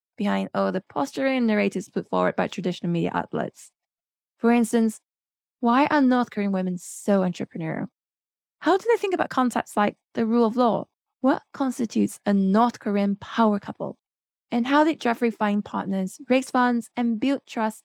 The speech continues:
in a closed society like North Korea? And as for this part, we continue with Jeffrey's journey,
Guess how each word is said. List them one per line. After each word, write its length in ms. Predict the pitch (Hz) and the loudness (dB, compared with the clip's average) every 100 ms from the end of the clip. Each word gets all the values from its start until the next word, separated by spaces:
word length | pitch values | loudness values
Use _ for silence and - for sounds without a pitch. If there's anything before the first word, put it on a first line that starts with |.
| - | -6
in 100 | 202 | -6
a 40 | |
closed 340 | 202 - 254 262 | -6 -4 -4 -4
society 520 | 240 220 214 220 208 _ _ _ | 0 2 2 0 -2 _ _ _
like 140 | 190 185 | -6 -2
North 460 | 180 180 180 - | -2 0 0 -4
Korea? 320 | - - - - - _ _ _ - | -10 -6 -6 -6 -18 _ _ _ 0
And 220 | 208 214 | 2 2
as 160 | 202 | 0
for 220 | - 196 - | -2 -2 -2
this 500 | 165 160 196 233 - - | -6 0 0 0 -6 -2
part, 280 | 277 285 - _ _ - | 0 0 -4 _ _ -4
we 120 | 277 | -2
continue 380 | 285 254 240 233 | 0 -2 0 -2
with 120 | 220 | -2
Jeffrey's 300 | - 190 185 | -4 -6 -6
journey, 360 | - 170 175 | -4 -4 -4